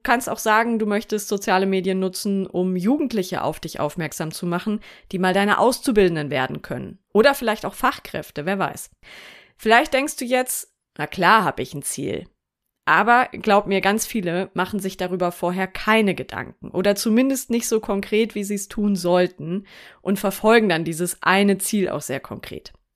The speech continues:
Ich vergleich das immer gerne mit der Fahrt in den Urlaub und ich weiß, man kann das nicht verallgemeinern. Aber in der Regel überlegst du dir ja auch da vorher, wohin du eigentlich möchtest. Und das wahrscheinlich schon sehr konkret.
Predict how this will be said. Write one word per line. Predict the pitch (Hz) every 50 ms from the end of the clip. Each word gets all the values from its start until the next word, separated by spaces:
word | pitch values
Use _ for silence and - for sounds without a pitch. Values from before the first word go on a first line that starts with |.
| _ - - - - - - - - -
Ich | 240 -
vergleich | 330 294 285 294 254 262 -
das | - 262 262
immer | - - 247 247 226
gerne | 202 214 202 214 226
mit | 226 220 208 214
der | 202
Fahrt | 202 - 202 185 202 202
in | - 196
den | 196 185 175 -
Urlaub | 202 208 202 170 160 - 156 180 220 233 - - - - _ _ _ _ _ -
und | 185 196
ich | 196 196 180
weiß, | 190 208 220
man | 226 190 170
kann | - 196 220
das | 202 196 196
nicht | 180 175 - -
verallgemeinern. | 160 - 143 156 165 160 151 139 120 - 92 - - - - - - - _ _ -
Aber | - 208 214 - - - 127 98 - - _ _ -
in | 196 220 208
der | 208 208 214
Regel | 202 226 262 277 226 - 165 170 180 196 208 - - -
überlegst | - 180 202 185 185 202 233 254 - - -
du | 220
dir | 185 208 208 208
ja | 202 190 165 -
auch | - 170 -
da | - - 175 175 196 226
vorher, | 233 - - 202 202 214 208 208 196 196 196 - - _ _ -
wohin | 190 196 175 214 220 226 214
du | 214 - -
eigentlich | - 147 165 175 180 170 - 170 - - 165
möchtest. | 147 139 151 147 - - - - - - - - - _ _ _ -
Und | 190 214 208
das | 208 220 - -
wahrscheinlich | 208 - - 180 185 190 190 -
schon | - 180 175 160
sehr | 151 147 151
konkret. | - - 151 143 - - - 139 107 - -